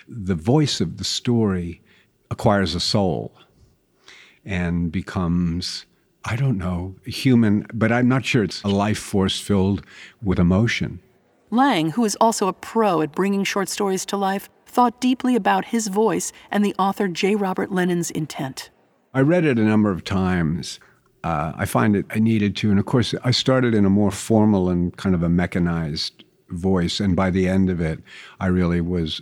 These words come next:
Speaker 1: attempting to make it as kind of affable and optimistic and friendly a voice, a human a voice, as I possibly could. I wondered, actually,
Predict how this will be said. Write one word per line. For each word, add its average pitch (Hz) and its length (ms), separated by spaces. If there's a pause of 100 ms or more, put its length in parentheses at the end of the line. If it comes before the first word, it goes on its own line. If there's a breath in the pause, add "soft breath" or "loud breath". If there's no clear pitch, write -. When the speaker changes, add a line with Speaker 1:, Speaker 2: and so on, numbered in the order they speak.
(100)
Speaker 1:
attempting 85 580
to 80 460 (100)
make 90 320
it 80 100
as 80 360 (300 soft breath)
kind 113 180
of 98 80 (180)
affable 101 800
and 90 760 (200)
optimistic 90 680
and 85 160
friendly 95 360
a 85 40
voice, 82 380
a 82 40
human 110 320
a 78 40
voice, - 340
as 80 120
I 73 80
possibly 85 720 (400 loud breath)
could. 85 360 (160)
I 120 60
wondered, 113 500
actually, 92 560